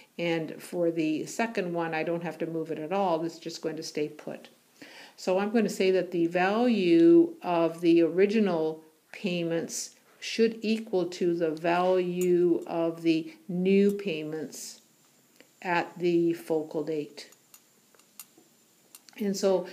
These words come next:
coming up with the equation for the value of the original, uh, keep in mind that we have two formulas that we're going to use. Sum is equal to principal multiplied by the one plus I to the positive N exponent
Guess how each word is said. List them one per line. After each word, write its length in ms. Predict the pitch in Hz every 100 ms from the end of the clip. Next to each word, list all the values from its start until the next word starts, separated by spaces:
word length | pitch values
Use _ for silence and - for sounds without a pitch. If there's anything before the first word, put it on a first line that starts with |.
| - _
coming 320 | 254 262 214
up 160 | 202 202
with 140 | 185
the 120 | 185
equation 760 | 165 - - 262 262 214 170 175
for 580 | - - - - 180 175
the 180 | 170
value 560 | 165 185 190 202 196 180
of 220 | 170 170
the 120 | 180
original, 640 | 170 175 185 180 160 160 - - _
uh, 320 | 170 165 165
keep 240 | 160 254
in 100 | 202
mind 220 | 185 185 180
that 120 | 170
we 120 | 175
have 160 | 165 -
two 120 | 214
formulas 600 | 202 202 208 202 165 160
that 100 | -
we're 80 | 160
going 180 | 175
to 60 | 170
use. 360 | 165 165 160 - _
Sum 420 | - - 208 220
is 200 | 190 170
equal 300 | 185 - 180
to 380 | - - 175 170 - _
principal 520 | - 220 208 180 170
multiplied 720 | 170 175 190 190 180 175 170
by 160 | 170 165
the 160 | 165
one 300 | 156 180 180
plus 360 | 180 175 170 170 -
I 280 | 170 175
to 160 | 175 180
the 100 | 165
positive 640 | - - 190 214 208 175
N 120 | 170
exponent 680 | 165 - - 165 165 165 165